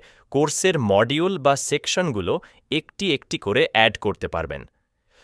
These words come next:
কোনো একটি সেকশনে আপনি চাইলে ভিডিও রাখতে পারবেন অথবা পিডিএফ রাখতে পারবেন, অথবা যদি কোনো এক্সটার্নাল লিংক যেমন Facebook লাইভ বা Google ড্রাইভের লিংক রাখতে চান,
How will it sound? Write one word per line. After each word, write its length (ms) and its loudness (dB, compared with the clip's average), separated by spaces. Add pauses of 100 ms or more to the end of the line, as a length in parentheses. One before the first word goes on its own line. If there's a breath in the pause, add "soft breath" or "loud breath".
(160 soft breath)
কোনো 220 2
একটি 280 -2
সেকশনে 540 0
আপনি 380 -2
চাইলে 440 2
ভিডিও 440 2
রাখতে 300 -2
পারবেন 420 -4 (340 soft breath)
অথবা 420 2
পিডিএফ 580 -2
রাখতে 300 -2
পারবেন, 420 -8 (380 soft breath)
অথবা 400 4
যদি 300 0
কোনো 380 2
এক্সটার্নাল 640 0
লিংক 440 -4 (320 soft breath)
যেমন 360 4 (140)
Facebook 500 -2
লাইভ 400 2
বা 260 4 (100)
Google 340 0
ড্রাইভের 480 4
লিংক 340 -4
রাখতে 320 -4
চান, 260 -2